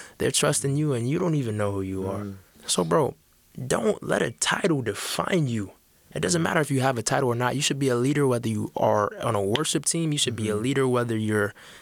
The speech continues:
Speaker 1: in, uh, whether you're a greeter, whether you're for the sound system, whether you're drums, wherever you're called. If you are, have the ability to influence somebody to
Speaker 2: Mm-hmm.
Speaker 1: go in a certain type of way, you are a leader.
Speaker 2: Yeah.
Speaker 1: Period. You're always leading somebody to go
Speaker 2: Mm-hmm.
Speaker 1: somewhere.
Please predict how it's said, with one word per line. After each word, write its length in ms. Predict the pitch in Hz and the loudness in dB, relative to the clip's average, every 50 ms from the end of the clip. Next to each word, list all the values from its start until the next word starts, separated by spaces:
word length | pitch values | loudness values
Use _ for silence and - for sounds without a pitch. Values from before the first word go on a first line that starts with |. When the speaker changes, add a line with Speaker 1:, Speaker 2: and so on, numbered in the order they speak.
| - - | -14 -6
Speaker 1:
in, 300 | - 117 117 110 104 - - | -4 -2 0 0 -2 -2 -4
uh, 520 | - 101 95 95 98 98 92 - - - - - - - - - - - - - | -2 -2 -2 0 -2 -2 -2 -4 -4 -6 -8 -12 -18 -20 -20 -20 -20 -14 -6 -2
whether 200 | 147 151 147 139 | 0 0 2 2
you're 140 | 127 113 104 | 2 2 2
a 60 | 104 | 0
greeter, 540 | 95 - - 139 180 214 208 220 233 247 254 - - - - - | -2 -4 -2 0 0 2 2 2 2 0 -2 -6 -14 -20 -10 -4
whether 200 | 151 160 165 156 | -2 -2 -2 0
you're 120 | 156 151 123 | -2 -2 -2
for 80 | 110 | -2
the 100 | 98 - | -4 -2
sound 360 | - - 185 190 233 233 214 | 0 2 2 4 4 2 2
system, 400 | - - 214 - - - 214 214 - - - - | 2 0 0 0 0 -2 -2 -2 -4 -12 -6 0
whether 200 | 160 170 170 165 | 0 0 2 2
you're 140 | 165 147 131 | 2 2 2
drums, 320 | 117 107 - 165 175 156 131 | 0 0 -2 -2 -2 -2 0
wherever 440 | 127 123 - - 156 208 240 233 247 | -2 -2 0 2 2 2 2 2 0
you're 180 | 226 185 170 | 0 0 0
called. 340 | 147 - - 196 196 190 170 - | 0 2 2 4 4 4 4 2
If 160 | 131 127 123 | 0 -2 0
you 200 | 147 180 226 285 311 | 0 2 2 2 4
are, 80 | 269 196 | 2 2
have 160 | 185 175 156 | 2 2 2
the 120 | 156 143 | 2 2
ability 500 | 123 113 107 120 139 160 180 185 180 185 - | 0 0 0 0 2 2 2 2 2 0 -2
to 180 | - 117 - - | -4 -4 -2 -2
influence 460 | 131 165 170 - - 160 180 175 165 - | -2 -2 -2 -2 -2 -2 -2 0 0 0
somebody 360 | - 175 175 170 175 170 156 | 0 0 2 2 2 2 2
to 60 | 139 | 0
Speaker 2:
Mm-hmm. 80 | 123 117 | 0 2
Speaker 1:
go 200 | 123 127 147 151 | 2 2 2 2
in 40 | 131 | 2
a 40 | 113 | 0
certain 300 | - - 135 147 147 131 | 0 0 0 0 0 0
type 180 | - 139 135 - | 0 0 2 2
of 60 | 127 | 2
way, 160 | 127 147 156 | 2 4 2
you 260 | 160 - 143 151 156 151 | 2 0 0 2 2 4
are 120 | 143 127 | 4 4
a 60 | 120 | 2
leader. 280 | 113 110 107 101 101 - - - | 2 0 -2 -4 -6 -8 -10 -10
Speaker 2:
Yeah. 260 | 95 95 95 95 95 95 - - - | -6 -4 -4 -4 -4 -8 -12 -8 -2
Speaker 1:
Period. 340 | - 175 160 135 107 104 127 | 0 0 2 0 0 0 2
You're 180 | 147 185 - - | 2 2 2 2
always 380 | - - - 208 214 214 165 160 | 0 2 4 4 2 2 2 0
leading 340 | 165 170 180 175 170 160 151 | 2 2 2 2 2 2 0
somebody 420 | - 160 160 160 151 143 151 143 | 0 0 -2 -2 -2 -2 -2 -2
to 60 | 131 | -2
go 160 | 127 131 131 | 0 0 0
Speaker 2:
Mm-hmm. 80 | 131 117 | 0 0
Speaker 1:
somewhere. 560 | 107 110 - 165 165 156 131 110 110 139 - | -2 -2 -2 -2 -2 -2 0 -2 -2 -4 -6